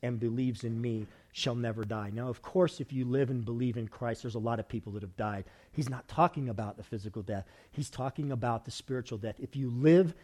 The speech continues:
and believe in Christ, listen, you will never die spiritually. You are given life by the author of life right now. The resurrection, the futuristic celestial plan that God has for the resurrection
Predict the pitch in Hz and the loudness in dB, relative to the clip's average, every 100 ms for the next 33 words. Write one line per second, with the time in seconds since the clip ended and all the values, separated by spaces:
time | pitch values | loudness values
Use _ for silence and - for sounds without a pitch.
0 | - - 151 117 120 160 170 - 131 120 | -20 -4 -2 2 2 4 2 -2 -6 -6
1 | - 151 156 147 - - - - - 147 | -6 4 4 4 -2 -16 -20 -12 0 0
2 | - 117 92 - - - - - - 160 | 0 -4 -6 -14 -20 -20 -20 -16 0 4
3 | 175 143 123 135 160 139 151 - - 120 | 6 4 4 4 4 4 2 2 -8 0
4 | 139 135 113 101 - - - 151 123 - | 6 6 6 0 -8 -18 -10 -4 -4 -4
5 | 113 95 - - 175 180 165 120 160 139 | -6 -8 -10 0 6 8 8 6 2 4
6 | 123 131 160 180 - - - 156 120 - | 4 10 10 10 6 -4 10 12 12 8
7 | 151 170 165 151 120 147 151 - 131 139 | 4 4 4 2 6 8 8 6 4 4
8 | 123 127 135 127 104 - - 170 147 175 | 4 0 0 0 -2 -4 0 4 10 8
9 | 170 135 139 170 - 214 202 196 - - | 8 4 10 10 10 8 8 6 0 -2
10 | 151 - 202 214 - 202 190 185 - - | -4 4 8 8 10 12 12 12 8 10
11 | 185 196 - 190 - 180 170 190 - 208 | 12 12 6 4 4 6 10 10 8 6
12 | 175 - - 190 185 180 147 185 170 175 | 6 4 10 12 12 8 10 12 12 8
13 | 180 185 156 147 151 139 165 - 185 | 2 4 6 8 8 8 8 8 4